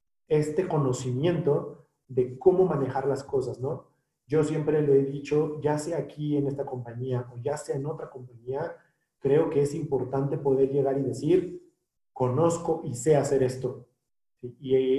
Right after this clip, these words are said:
y soy la persona calificada para tu requerimiento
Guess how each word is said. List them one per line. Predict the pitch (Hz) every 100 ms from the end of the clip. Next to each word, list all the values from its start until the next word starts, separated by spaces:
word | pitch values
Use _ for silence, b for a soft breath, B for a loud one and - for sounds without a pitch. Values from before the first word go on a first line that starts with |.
| 135 139
y | 123
soy | - 160
la | 175 165
persona | 143 147 165
calificada | 147 127 120 127 139 143 170 - -
para | 123 117 113 -
tu | - 135 123 120
requerimiento | 120 127 123 123 156 156 196 196 -